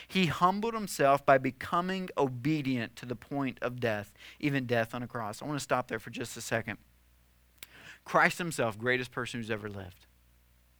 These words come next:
Greatest person who's ever lived. From a human standpoint,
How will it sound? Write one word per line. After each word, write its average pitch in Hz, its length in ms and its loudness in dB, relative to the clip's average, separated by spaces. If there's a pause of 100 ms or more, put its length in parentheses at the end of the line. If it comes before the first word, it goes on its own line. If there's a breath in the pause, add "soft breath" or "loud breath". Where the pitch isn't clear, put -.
(1000)
Greatest 156 380 6
person 131 320 -2
who's 117 100 -2
ever 110 220 0
lived. 98 360 -8 (1300)
From 131 160 -2
a - 20 0
human 139 400 -4
standpoint, 113 600 -10